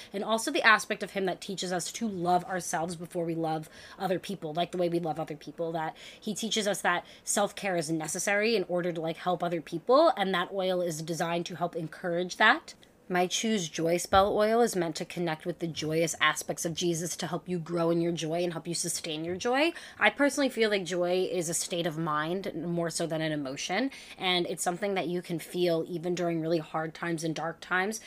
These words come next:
just by having that knowledge and having that, um, understanding that at the end of this there's gonna be light. And I feel like the Choose Joy spell oil, that's what I designed it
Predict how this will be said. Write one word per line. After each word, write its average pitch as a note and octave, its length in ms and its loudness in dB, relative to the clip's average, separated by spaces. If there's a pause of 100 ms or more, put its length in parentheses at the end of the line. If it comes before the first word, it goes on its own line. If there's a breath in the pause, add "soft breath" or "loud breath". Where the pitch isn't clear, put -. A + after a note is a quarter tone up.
(140 loud breath)
just G3+ 180 -4
by G3+ 80 6
having G3 380 2
that E3+ 180 4
knowledge D#3+ 340 0
and D3+ 120 -6
having D#3+ 280 -2
that, D#3+ 240 0 (300 loud breath)
um, F3 160 0
understanding F3 800 -2
that D#3+ 140 -6
at D#3+ 160 -4
the D#3 140 -4
end D#3 160 -4
of F3+ 80 -6
this A#3 240 -4
there's F3 160 -2
gonna D#3 180 -2
be D#3+ 160 -2
light. D#3 500 -2 (200 loud breath)
And F3 80 -2
I F3 60 0
feel F3 180 -2
like F3 160 -2
the - 80 -10
Choose F3 340 -4
Joy E3 220 0
spell D#3 340 -4
oil, D3 220 -6
that's C#3+ 220 -6
what D#3+ 80 -4
I C#3 100 -4
designed C#3+ 480 -8
it C#3+ 240 -8